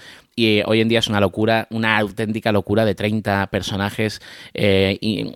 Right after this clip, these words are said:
interactuando simultáneamente en una especie de, de gallinero infernal muy divertido y, y esa noche fue genial. Yo me llevé, me llevé, i-, iba tan inseguro, Gurney, esto lo cuento aquí porque creo que es el sitio, eh, no, no lo contaría en la ser o en otro sitio, pero iba tan inseguro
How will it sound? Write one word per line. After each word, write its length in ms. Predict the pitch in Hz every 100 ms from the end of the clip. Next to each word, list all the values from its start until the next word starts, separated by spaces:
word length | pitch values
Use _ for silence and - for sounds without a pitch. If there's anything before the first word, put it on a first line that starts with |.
| -
interactuando 760 | 78 113 117 101 - 110 107 107
simultáneamente 1300 | - 107 101 98 104 101 101 104 98 104 101 101 98
en 80 | 98
una 180 | 98
especie 340 | 101 - 95 101
de, 160 | 98
de 120 | 92 98
gallinero 400 | 98 95 101 104
infernal 460 | 101 110 104 107
muy 120 | 104
divertido 460 | 101 101 95 139 147 - - - -
y, 480 | - 131 127 120 117 -
y 120 | 127
esa 180 | 131 147
noche 220 | 147 160
fue 140 | 185
genial. 300 | 160 131 156
Yo 120 | 131 131
me 160 | 110
llevé, 260 | 107 127 - - -
me 180 | 127
llevé, 300 | 123 131 175 -
i-, 120 | 131
iba 180 | 160 175
tan 120 | 180
inseguro, 420 | 180 175 160 180
Gurney, 340 | 156 170 160 190 - - _
esto 160 | - 143
lo 100 | 143
cuento 220 | 143 139
aquí 160 | 127
porque 260 | 143 143 123
creo 140 | 123
que 80 | 123
es 80 | 123
el 80 | 110
sitio, 380 | - 131 110 131 - - - -
eh, 580 | - 110 101 95 92 90
no, 140 | 110 110
no 120 | 113
lo 80 | 117
contaría 480 | 123 120 110 107 101
en 300 | 98 98 95
la 100 | 95
ser 200 | - 170
o 40 |
en 60 | 107
otro 160 | 113
sitio, 260 | 117 110 -
pero 180 | 98 95
iba 220 | - 120 139
tan 100 | 139
inseguro 520 | 135 135 123 127